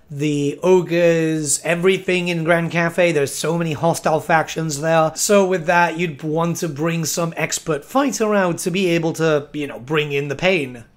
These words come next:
In terms of missing generic lord and heroes, I think that it would really, really be beneficial to Cathay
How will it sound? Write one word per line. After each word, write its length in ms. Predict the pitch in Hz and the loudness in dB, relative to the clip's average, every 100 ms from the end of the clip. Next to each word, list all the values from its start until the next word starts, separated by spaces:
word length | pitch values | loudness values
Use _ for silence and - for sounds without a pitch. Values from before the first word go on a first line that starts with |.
| - | -2
In 180 | 262 240 | 0 0
terms 300 | 240 233 214 | 0 2 0
of 120 | 185 | 0
missing 360 | 202 196 196 | -2 0 -2
generic 420 | 170 175 170 165 165 | -2 0 2 0 2
lord 240 | 165 156 | 0 0
and 120 | 139 | -2
heroes, 840 | 135 262 262 214 185 170 143 - - | -4 0 4 6 6 4 0 -4 -2
I 140 | 180 233 | 2 2
think 400 | - 262 233 190 | 2 -2 -2 2
that 480 | 208 190 156 - - - | 2 2 0 -6 -14 -10
it 200 | 185 214 | -2 -2
would 280 | 196 208 180 | 4 6 4
really, 960 | 147 151 151 208 277 285 262 226 190 151 | 0 -6 -4 2 6 6 4 2 0 0
really 520 | 156 185 233 226 208 | 0 0 2 2 2
be 120 | 185 | 0
beneficial 480 | 175 170 170 143 143 | 0 0 -2 -4 -4
to 100 | 143 | -4
Cathay 480 | 143 180 185 170 | -2 0 2 2